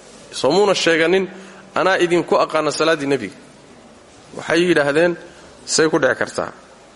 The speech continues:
Waa mida horta maadan nooga soo horraynin saaxiibiddii nebiga la-, lala saaxiibay. Oo dee ninka kaa soo horreeya ee nebiga la socodkiisa iyo la saaxiibiddiisa kaaga soo horreeya,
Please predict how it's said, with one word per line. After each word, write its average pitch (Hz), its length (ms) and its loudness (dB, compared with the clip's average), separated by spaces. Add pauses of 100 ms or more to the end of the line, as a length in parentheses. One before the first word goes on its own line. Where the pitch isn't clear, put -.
(680)
Waa 151 200 4
mida 180 200 2
horta 165 300 0
maadan 160 360 2
nooga 151 280 2
soo 139 220 0
horraynin 120 540 2 (440)
saaxiibiddii 156 760 0
nebiga 151 320 2
la-, 135 120 2
lala 139 340 0
saaxiibay. - 480 -6 (1400)
Oo 127 100 0
dee 147 140 2
ninka 180 280 2
kaa 170 240 -2
soo 151 200 0
horreeya 135 520 2
ee 127 60 0
nebiga 147 340 2
la 135 100 0
socodkiisa 147 680 -2
iyo 143 100 2
la 131 80 2
saaxiibiddiisa 147 720 0
kaaga 147 300 -2
soo 127 180 0
horreeya, 95 360 -4